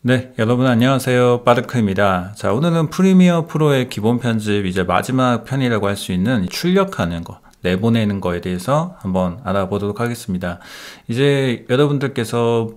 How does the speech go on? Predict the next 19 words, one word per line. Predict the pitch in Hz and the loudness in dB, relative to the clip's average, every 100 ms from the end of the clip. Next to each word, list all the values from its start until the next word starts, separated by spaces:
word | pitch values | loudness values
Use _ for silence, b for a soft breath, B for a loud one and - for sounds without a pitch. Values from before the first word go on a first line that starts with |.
| _ - | _ -8
애써 | 98 - 107 | -8 -2 0
작업을 | 101 98 143 101 95 | 0 -2 -2 -2 -2
해주신 | 117 123 - 98 104 95 - - - _ _ | -4 -6 -4 -2 -2 -4 -6 -20 -20 _ _
프로젝트 | - 180 156 - - 82 - _ _ | -2 0 0 -4 -8 -12 -14 _ _
시퀀스가 | - - - 143 - 92 | -12 -8 -4 -4 -4 -8
있죠. | 82 - 135 135 B B B B - | -8 -6 -6 -6 B B B B -4
이 | 107 | -4
시퀀스에서 | - - 175 170 165 151 147 143 135 123 | -4 -2 0 0 0 0 0 0 0 0
이제 | 95 101 | 0 -4
출력을 | 95 - 185 180 107 95 87 | -4 0 2 2 0 -2 -4
할 | 113 | -8
건데요. | - 120 87 98 95 - B B B | -4 -4 -2 -4 -6 -8 B B B
상단 | - 165 180 190 165 | -4 0 4 4 4
메뉴에 | 123 117 95 87 85 85 | 2 2 0 -2 -6 -10
파일을 | - 151 165 143 110 | -6 -2 0 0 -2
한번 | 101 95 | -4 -8
가보시면 | 95 95 98 - 92 123 90 - B B B | -6 -6 -6 -4 -2 -2 -4 -10 B B B
이 | 107 - | -8 -8
파일에 | - 143 156 123 120 160 | -2 -2 0 0 -2 -2